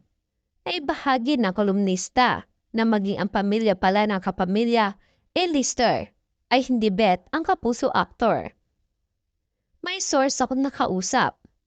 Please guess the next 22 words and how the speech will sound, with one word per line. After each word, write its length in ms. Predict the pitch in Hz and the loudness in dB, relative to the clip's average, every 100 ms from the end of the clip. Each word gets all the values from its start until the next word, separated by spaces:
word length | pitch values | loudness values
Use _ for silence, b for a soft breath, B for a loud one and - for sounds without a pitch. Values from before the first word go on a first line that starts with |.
| _ - | _ -2
Medyo 260 | 226 202 | 2 2
may 220 | 208 196 196 | 2 2 0
kalaliman 880 | 208 196 185 180 180 277 214 233 - _ _ _ - | 0 2 0 0 -2 -2 -2 -4 -6 _ _ _ -16
ang 120 | 392 | -8
kwento. 640 | - 233 196 285 254 139 _ _ _ _ _ _ _ _ _ | 0 0 0 0 0 -2 _ _ _ _ _ _ _ _ _
Matagal 320 | 466 466 381 392 | -20 -16 -16 -14
na 80 | |
pala 300 | 381 339 339 339 | -6 -2 -2 -2
hindi 240 | 269 233 226 | 0 0 0
pabor 400 | 214 180 208 226 | -2 0 4 4
ang 140 | 226 | 2
pamilya 480 | 220 196 214 233 220 | -2 0 0 2 2
ni 100 | 202 | 0
Kim 300 | 190 202 180 | -2 -2 -2
Chu 320 | - 285 196 | -2 0 0
dito 240 | 196 269 349 | 0 -2 -2
kay 160 | 330 | -2
Sian 400 | 311 220 202 247 | -2 0 0 2
Lim, 380 | 254 320 175 - - _ _ _ | 2 2 0 -2 -18 _ _ _
pagbabahagi 720 | - 247 214 185 185 180 175 214 | -2 2 2 0 0 -2 0 -2
ni 140 | 196 | -2
Christy. 680 | 208 233 - - 311 170 | -2 -2 -2 -2 0 0